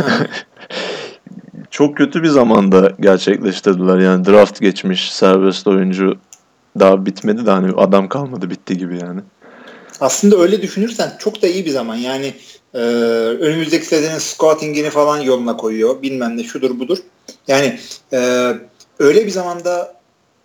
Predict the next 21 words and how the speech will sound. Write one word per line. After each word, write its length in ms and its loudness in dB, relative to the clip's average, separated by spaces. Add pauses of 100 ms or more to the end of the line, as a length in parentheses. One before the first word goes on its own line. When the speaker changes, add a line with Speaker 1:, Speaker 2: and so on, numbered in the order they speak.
(140)
Speaker 2:
e, 60 -16 (560)
G 240 -2
M 100 -6
değiştiriyorlar. 420 -2
Sene 280 -2
sonunda 300 -2
G 240 0
M'i 120 0
değiştiriyorsun. 640 0 (720)
Adam 400 -2
bir 120 -4
önceki 500 -8
G 280 -4
M'in 320 0
yaptığı 480 -4
scouting 560 -4
üzerine 300 -2
draft 260 0
yapmak 280 -6
zorunda 280 -4
kalıyor. 280 -16